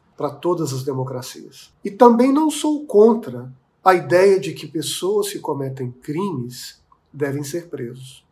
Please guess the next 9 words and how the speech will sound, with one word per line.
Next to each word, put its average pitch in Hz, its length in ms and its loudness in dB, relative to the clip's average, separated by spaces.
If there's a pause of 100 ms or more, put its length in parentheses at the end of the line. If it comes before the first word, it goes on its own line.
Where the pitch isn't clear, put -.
(160)
Mas 190 200 2
o 190 60 -8
que 226 120 -4
me 269 140 6
parece 220 560 0
frágil 160 760 0
nessas 131 340 -6
duas 131 260 -8
visões 131 640 -6